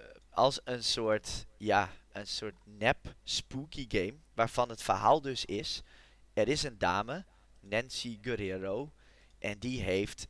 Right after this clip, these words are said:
dit spel geport, ooit. Ehm, en, eh, eh,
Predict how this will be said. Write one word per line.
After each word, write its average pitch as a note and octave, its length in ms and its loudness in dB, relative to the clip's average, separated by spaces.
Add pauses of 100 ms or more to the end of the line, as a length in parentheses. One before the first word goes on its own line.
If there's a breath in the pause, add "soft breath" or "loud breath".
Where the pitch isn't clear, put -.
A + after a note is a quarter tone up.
(140)
dit A2+ 220 -6
spel G#2+ 280 0
geport, - 640 -10 (200)
ooit. F#2+ 440 -6 (600 soft breath)
Ehm, G2+ 460 2 (600)
en, A2+ 440 -2 (140)
eh, G2+ 500 -6
eh, F#2+ 80 -10